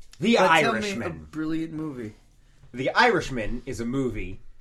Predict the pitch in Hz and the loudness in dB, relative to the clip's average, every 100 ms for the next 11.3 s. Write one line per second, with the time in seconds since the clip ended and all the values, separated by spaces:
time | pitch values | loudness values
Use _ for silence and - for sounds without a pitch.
0 | - - - - - - 117 117 120 120 | -20 -20 -20 -20 -4 0 0 0 -2 -2
1 | 117 - 151 - 139 104 95 90 104 123 | -4 -2 -2 -2 -2 -2 -4 -4 -8 -8
2 | - 120 113 123 127 156 - 127 117 110 | -4 -2 -2 0 0 0 0 -2 -2 -2
3 | 107 104 - - - - 73 - - - | -2 -4 -4 -6 -4 -6 -4 -6 -6 -8
4 | - 175 208 214 - 180 156 180 220 123 | -6 -2 0 0 -2 -2 0 0 0 -2
5 | 113 139 135 147 156 156 147 127 - 143 | -4 -6 -4 -4 -4 -4 -6 -6 -6 -8
6 | - - 139 139 127 90 - - - - | -10 -12 -8 -4 -4 -4 -8 -16 -20 -14
7 | - - - 127 143 143 117 143 143 151 | -14 -14 -12 -6 -2 -2 -4 -4 -2 0
8 | 160 165 165 170 - - - - - - | 2 2 2 0 -2 -12 -20 -20 -20 -20
9 | - - - 160 156 - - 214 254 - | -20 -20 -6 -4 -4 -6 -2 -2 -2 -6
10 | 143 98 85 110 127 - - - 160 160 | -6 -6 -10 -12 -14 -20 -8 0 0 2
11 | 147 147 | 0 0